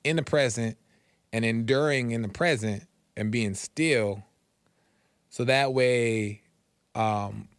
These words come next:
we can be with God at all times. Right? So that's what's, what I'm trying to get to. But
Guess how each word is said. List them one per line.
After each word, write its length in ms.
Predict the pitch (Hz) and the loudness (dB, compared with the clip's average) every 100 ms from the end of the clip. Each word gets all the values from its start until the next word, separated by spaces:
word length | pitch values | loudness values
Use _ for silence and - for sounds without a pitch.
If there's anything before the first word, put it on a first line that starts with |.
| _ _ _ _ _ - | _ _ _ _ _ -8
we 100 | 110 | -2
can 220 | 110 104 | -2 0
be 540 | 110 110 104 101 101 _ | 0 0 0 -2 -6 _
with 140 | 107 101 | -4 0
God 320 | 101 95 92 | 0 0 -2
at 100 | 110 | -2
all 120 | 98 95 | -2 -2
times. 360 | 95 98 - _ _ _ _ _ _ _ _ _ _ _ _ _ | -6 -10 -14 _ _ _ _ _ _ _ _ _ _ _ _ _
Right? 380 | 139 202 262 262 _ _ _ _ _ _ _ _ _ _ _ _ _ _ _ _ _ _ _ _ _ _ _ _ _ _ _ _ _ _ _ _ _ _ _ _ | 2 4 4 0 _ _ _ _ _ _ _ _ _ _ _ _ _ _ _ _ _ _ _ _ _ _ _ _ _ _ _ _ _ _ _ _ _ _ _ _
So 220 | - 160 | 0 2
that's 240 | 185 - | 4 2
what's, 260 | 190 175 - | 2 0 -2
what 180 | 143 143 | 0 2
I'm 380 | 139 147 139 - - | 2 2 -2 -10 -4
trying 220 | 143 117 | 0 0
to 60 | |
get 180 | 104 107 | 0 -2
to. 200 | - 101 - _ _ _ _ _ _ _ _ _ _ _ _ _ _ _ _ | -2 -8 -8 _ _ _ _ _ _ _ _ _ _ _ _ _ _ _ _
But 380 | 127 156 151 | 2 4 4